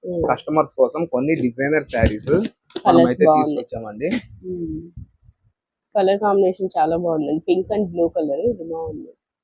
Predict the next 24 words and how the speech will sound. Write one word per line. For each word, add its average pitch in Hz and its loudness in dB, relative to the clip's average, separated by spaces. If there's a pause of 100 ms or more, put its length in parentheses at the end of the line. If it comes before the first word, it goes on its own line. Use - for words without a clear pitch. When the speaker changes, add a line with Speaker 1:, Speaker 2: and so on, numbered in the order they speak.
(380)
Speaker 2:
ఏదైనా 175 6
సరే 175 -2
సిక్స్ - -8
థౌసండ్ 151 2
నుంచి 151 -6
సెవెన్ 139 -2
థౌసండ్ 135 2
above 135 2
ఉండేది. 123 -2 (200)
Speaker 1:
Mm. 220 6
Speaker 2:
మనం 143 4
ఇవాళ 135 6
కస్టమర్స్ 151 0
కోసం 147 -6
స్పెషల్ - 0
డిస్కౌంట్ 147 -4
ప్రైస్ 131 4
లో 127 4
అయితే 131 6
ఇచ్చేస్తున్నామండి. 117 -4 (140)
Speaker 1:
ఓకే. 190 -2
Speaker 2:
రెండు 147 4
చీరలు 165 6 (400)
Speaker 1:
Mm. 175 -4